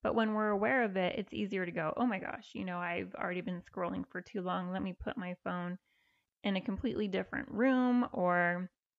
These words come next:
lock it up <laughs> and so I can get other things done." So really paying attention to where you're losing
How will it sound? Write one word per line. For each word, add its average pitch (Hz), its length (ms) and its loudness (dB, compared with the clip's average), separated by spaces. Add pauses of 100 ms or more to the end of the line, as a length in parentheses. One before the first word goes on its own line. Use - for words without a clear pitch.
(680)
lock 185 240 0
it 190 80 2
up 262 260 2
<laughs> - 1080 -4
and 240 240 4
so 196 120 4
I 185 120 2
can 190 240 -4
get 190 420 2
other 202 320 4
things 175 400 -4 (100)
done." 269 460 0 (500)
So 220 120 4
really 240 500 6 (220)
paying 226 220 0
attention 196 360 -2
to 185 80 0
where 185 460 4
you're 185 240 0
losing 185 600 -2